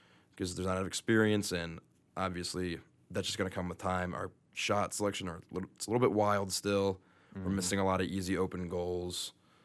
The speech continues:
Speaker 1: But if we were to get rid of Laine, I would like for us to get a lot of defensive pieces in return, because that's where we are struggling the most right now.
Speaker 2: Yeah.
Speaker 1: Um, but I just don't see him staying long-term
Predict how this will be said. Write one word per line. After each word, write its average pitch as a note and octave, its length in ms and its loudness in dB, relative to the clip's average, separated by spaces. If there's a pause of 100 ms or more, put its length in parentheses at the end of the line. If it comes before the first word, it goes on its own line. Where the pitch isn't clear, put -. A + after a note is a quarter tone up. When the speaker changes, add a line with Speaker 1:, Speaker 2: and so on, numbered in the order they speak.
(400)
Speaker 1:
But F2+ 380 2 (1200)
if G#2+ 180 0
we B2 100 6
were G#2+ 220 6
to A2 60 4
get G#2 100 4
rid G2+ 120 6
of F#2+ 80 2
Laine, F#2 240 -2
I F2+ 100 -2
would F2+ 140 -4
like F#2+ 220 -2
for F#2 120 0
us F#2 140 -2
to F#2 80 -6
get F#2 280 -2 (680)
a G#2 60 0
lot G2 260 2
of F#2 160 -6
defensive F#2 580 -4
pieces F#2 460 -4
in F#2+ 220 -6
return, F#2 540 -4
because F#2 200 -6
that's F#2+ 280 -4
where G2+ 120 2
we F#2 240 -2
are F2 160 -4
struggling F#2+ 680 -2
the F2+ 100 -6
most F2 380 -6
right A2 140 2
now. B2 260 4 (320)
Speaker 2:
Yeah. F2 240 -8 (300)
Speaker 1:
Um, F#2+ 380 2 (720)
but G#2 100 0
I A2+ 60 4
just G2+ 180 -2
don't G2+ 220 4
see G2 180 -2
him F#2 120 0
staying F#2 440 0
long-term F2+ 1120 -4